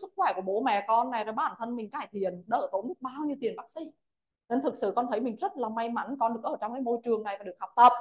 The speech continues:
Đó, con thấy chú cũng quan tâm về sức khỏe. Nếu mà tháng tới mà chú sắp xếp chú đi được với con thì thật là tốt cho chú. Đó, thế thì mình cứ chia sẻ những cái kiến thức như vậy, nhưng mà bình thường ta phải là người rất là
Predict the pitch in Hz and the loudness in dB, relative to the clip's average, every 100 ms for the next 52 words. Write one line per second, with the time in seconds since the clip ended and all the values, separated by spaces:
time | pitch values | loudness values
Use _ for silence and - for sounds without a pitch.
0 | - _ _ _ _ _ _ _ - 196 | -6 _ _ _ _ _ _ _ 4 6
1 | 262 320 285 277 240 254 302 285 294 302 | 6 4 2 4 6 8 8 8 6 6
2 | 320 320 285 403 359 415 208 196 262 330 | 2 0 -2 -2 4 4 6 4 2 -4
3 | - _ _ _ _ - 233 330 - 214 | -18 _ _ _ _ -2 2 4 4 0
4 | 302 247 277 254 254 415 - 262 349 285 | 2 2 2 0 -2 -6 -2 -4 -2 -4
5 | 262 220 262 240 262 277 226 220 226 - | -2 -2 -2 -4 -4 -8 -10 -12 -12 -8
6 | 214 254 - 220 311 _ _ _ _ _ | -8 -8 -8 -8 -8 _ _ _ _ _
7 | _ 190 285 311 302 269 247 294 285 262 | _ -2 -2 -2 -2 -4 -4 -6 -2 -4
8 | 254 285 170 180 254 240 254 - 247 196 | -2 -4 -4 -6 -4 -2 -4 -4 0 0
9 | 208 254 240 233 233 220 - 165 190 190 | 2 2 2 2 0 0 -4 -2 -2 -2
10 | 208 190 302 302 196 | -4 -4 -6 -10 -10